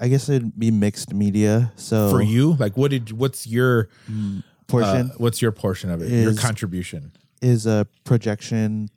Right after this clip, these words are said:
Speaker 1: a photo projection.
Speaker 2: Oh.
Speaker 1: And the rest of the show is,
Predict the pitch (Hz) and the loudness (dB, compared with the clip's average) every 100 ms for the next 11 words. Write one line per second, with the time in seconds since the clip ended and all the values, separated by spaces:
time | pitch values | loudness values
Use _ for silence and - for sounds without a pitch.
0 | _ _ - 117 110 - 107 113 110 123 | _ _ -4 -2 -2 0 0 2 0 -2
1 | 117 123 - 139 127 127 _ _ - - | -4 -4 -2 0 0 -4 _ _ -18 -6
2 | 117 240 - 92 98 - 113 107 107 98 | -6 -6 -8 -16 -14 0 4 4 4 4
3 | 113 110 117 131 113 110 107 107 101 101 | 2 2 2 0 0 0 0 2 2 2
4 | 101 - 113 107 101 98 - | 0 -2 -2 0 0 -2 -8